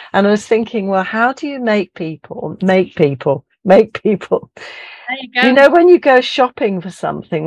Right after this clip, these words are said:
Speaker 1: the, the, you know what you want. And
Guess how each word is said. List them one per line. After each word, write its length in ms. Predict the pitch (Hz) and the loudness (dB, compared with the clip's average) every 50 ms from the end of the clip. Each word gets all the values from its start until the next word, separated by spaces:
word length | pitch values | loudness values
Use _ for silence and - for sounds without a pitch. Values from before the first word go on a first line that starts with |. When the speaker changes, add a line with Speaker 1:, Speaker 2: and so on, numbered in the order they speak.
| 170 180 | -4 -4
Speaker 1:
the, 380 | 190 208 202 - - 190 202 - _ - | -2 -4 -4 -6 -8 -10 -10 -12 _ -20
the, 220 | - - - - _ - - - | -18 -18 -18 -18 _ -20 -12 -6
you 260 | 196 220 233 247 240 | -4 -2 -2 0 0
know 600 | 233 240 262 277 285 294 294 294 285 262 - - _ _ _ _ _ | 0 0 2 2 2 2 2 -2 -4 -6 -8 -12 _ _ _ _ _
what 240 | - - 208 - - | -6 -4 -4 -4 -2
you 100 | 208 185 | -4 -4
want. 600 | 180 165 143 143 151 180 196 202 - - - _ _ _ _ _ _ _ _ _ _ _ _ _ _ _ _ | -2 -2 -2 -2 -4 -6 -8 -10 -14 -20 -20 _ _ _ _ _ _ _ _ _ _ _ _ _ _ _ _
And 260 | 208 220 214 - - | -2 0 0 -2 -4